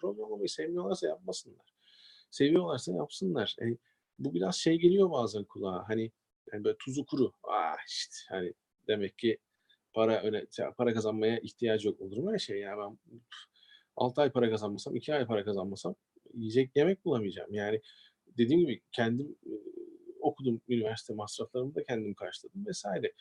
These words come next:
Hani hiçbir zaman öyle bir bolluk içerisinde olmadım. Ama yani şunu, şunu görmek lazım aslında. Ben liseden çıkınca, e, ilk şirketimi kurdum. Ve yirmi beş metrekare bir ofistim vardı. Dev değildi de. E, kurduk işte. Önce iş buldum.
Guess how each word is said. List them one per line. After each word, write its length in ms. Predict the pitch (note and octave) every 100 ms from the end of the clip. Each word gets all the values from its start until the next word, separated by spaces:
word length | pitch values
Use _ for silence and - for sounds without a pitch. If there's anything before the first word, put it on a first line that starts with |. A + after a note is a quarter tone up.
| - _ -
Hani 120 | A2+
hiçbir 240 | A2+ -
zaman 220 | C#3 C3+ C3+
öyle 120 | C3
bir 140 | B2+
bolluk 280 | A#2+ B2+ C3
içerisinde 480 | - C3 - F#3+ G#3
olmadım. 380 | G#3 F#3 G#2+ - _ _ -
Ama 280 | B2+ A3 B3 -
yani 240 | C3 A#2+
şunu, 340 | - D3+ F#3+ - _ _ _ _ _
şunu 240 | - F#3 A#3
görmek 400 | G#3+ A3+ A#3+ G#3+
lazım 260 | C3 A2+
aslında. 400 | G#2+ - A2 G2+
Ben 360 | A#2+ - - C3
liseden 400 | B2+ D3 D#3+ E3+
çıkınca, 680 | - - F3+ D#3+ C3+ G#2+ - -
e, 40 | - A#1 - - - - -
ilk 180 | A#2+ -
şirketimi 640 | B2 G#2+ G#2+ - G#2+ - _
kurdum. 340 | A2+ G2+ C3 F#3 _ _ _ _ _ _ _ _ -
Ve 100 | F#2+
yirmi 220 | A2+ A#2+
beş 160 | A2+ G#2
metrekare 420 | - - G#2 A2
bir 40 |
ofistim 380 | - - - -
vardı. 220 | - - - _ -
Dev 180 | F#2+ F#2
değildi 300 | G2 F#2 C#3
de. 140 | - _ _ - - - - _ _ -
E, 20 | A2+ - G1+ G1+ - - - - - - - - -
kurduk 280 | G#3 B2+ A2
işte. 320 | - E2 -
Önce 280 | A#2+ B2+ C#3
iş 280 | C3+ B2+ -
buldum. 360 | A2 G2+ D#3+